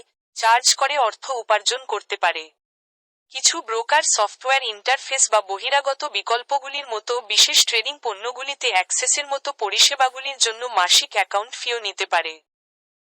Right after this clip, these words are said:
পরিচালিত অ্যাকাউন্ট প্রদানকারীরা পরিবর্তে পরিচালনাধীন সম্পদ,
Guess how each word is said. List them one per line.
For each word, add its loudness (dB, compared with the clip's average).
পরিচালিত -2
অ্যাকাউন্ট 0
প্রদানকারীরা 2
পরিবর্তে -2
পরিচালনাধীন 0
সম্পদ, 0